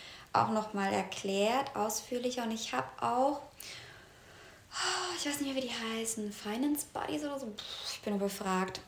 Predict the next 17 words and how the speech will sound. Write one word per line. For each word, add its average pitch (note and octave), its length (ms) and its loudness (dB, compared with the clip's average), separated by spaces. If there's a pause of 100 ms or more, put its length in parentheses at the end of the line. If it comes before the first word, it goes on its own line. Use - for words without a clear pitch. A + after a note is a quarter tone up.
(240)
Bei G3+ 100 6
denen G#3+ 220 4
habe B3+ 100 6
ich A3 60 4
das - 160 0
nämlich G#3+ 220 -2
damals G#3 340 2
gesehen, G#3 380 0
dieses G3+ 260 -2
Sechskontenmodell. G3 760 -4
Und G3 200 -2
die A3 140 0
sind G#3+ 340 -2
auch, G3+ 380 2
äh, G3 160 0
echt G3+ 280 -2
super. G#3 560 2